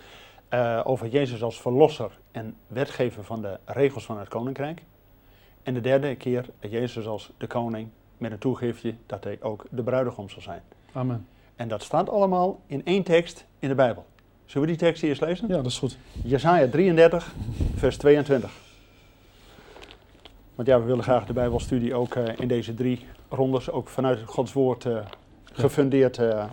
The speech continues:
Speaker 1: beginnen.
Speaker 2: Ja, zeker.
Speaker 1: En deze drie onderdelen staan heel duidelijk in één tekst beschreven. Jesaja drieëndertig, vers tweeëntwintig.
Speaker 2: Zal ik dat lezen?
Speaker 1: Ja. Graag.
Speaker 2: Daar staat: "Want de Heere onze rechter, de Heere onze wetgever,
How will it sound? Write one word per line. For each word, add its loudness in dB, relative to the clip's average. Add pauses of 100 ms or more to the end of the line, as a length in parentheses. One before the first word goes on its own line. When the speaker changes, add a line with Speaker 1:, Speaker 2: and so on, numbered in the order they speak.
Speaker 1:
beginnen. -2
Speaker 2:
Ja, -2
zeker. -4
Speaker 1:
En -2 (220)
deze 6
drie 2
onderdelen 4
staan -4
heel 0
duidelijk 2
in -8
één 0
tekst 0
beschreven. -2 (380)
Jesaja 0
drieëndertig, 0 (220)
vers -8
tweeëntwintig. -2 (1080)
Speaker 2:
Zal 0
ik 0
dat 2
lezen? 6
Speaker 1:
Ja. 4 (760)
Graag. -14 (120)
Speaker 2:
Daar 2
staat: 2 (960)
"Want 10
de 8
Heere 8
onze 4
rechter, 2 (500)
de 4
Heere 8
onze 4
wetgever, 0